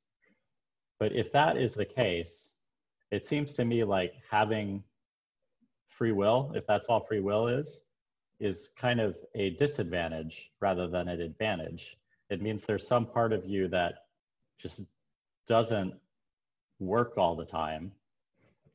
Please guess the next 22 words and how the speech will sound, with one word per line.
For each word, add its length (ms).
So, 380
so 200
imagine, 680
uh, 260
you 60
know, 140
there's 160
this 160
sense 260
of 200
the 100
choice 220
to 100
focus 360
is 100
kind 160
of 100
flipping 340
a 60
switch. 560
And 140
I, 260